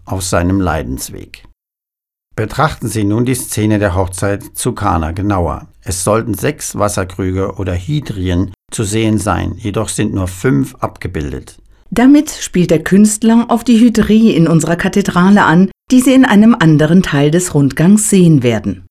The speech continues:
Speaker 1: In der fünften Reihe sind folgende Szenen zu sehen: Die Auferstehung des Herrn, die Erscheinung beim heiligen Thomas, Christi Himmelfahrt und Pfingsten. In der mittleren Reihe unten der Erlöser, Christus, der gestorben und auferstanden ist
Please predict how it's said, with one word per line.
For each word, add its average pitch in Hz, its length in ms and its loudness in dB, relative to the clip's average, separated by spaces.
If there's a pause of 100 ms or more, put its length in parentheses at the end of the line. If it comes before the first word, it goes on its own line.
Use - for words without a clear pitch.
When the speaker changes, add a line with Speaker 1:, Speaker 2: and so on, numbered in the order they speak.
(360)
Speaker 1:
In 104 140 0
der 90 140 -2
fünften 135 340 -4
Reihe 101 320 -2
sind 90 220 -6
folgende 113 420 -2
Szenen 87 500 -4
zu - 140 -8
sehen: 80 360 -6 (460)
Die 98 140 -6
Auferstehung 104 640 -2
des 85 260 -8
Herrn, 107 440 -4 (420)
die 95 60 -2
Erscheinung 113 640 0
beim 98 200 -2
heiligen 101 360 -4
Thomas, 117 580 -4
Christi - 380 -6
Himmelfahrt 110 600 -2
und 117 220 -4
Pfingsten. - 600 -6 (960)
In 98 140 -6
der 92 120 -2
mittleren 127 380 0
Reihe 117 500 -2 (320)
unten 127 380 0
der 101 120 -2
Erlöser, 107 520 -2
Christus, 95 520 -6
der 87 140 -6
gestorben 95 600 -2
und 87 180 -6
auferstanden 98 580 -4
ist 117 300 -6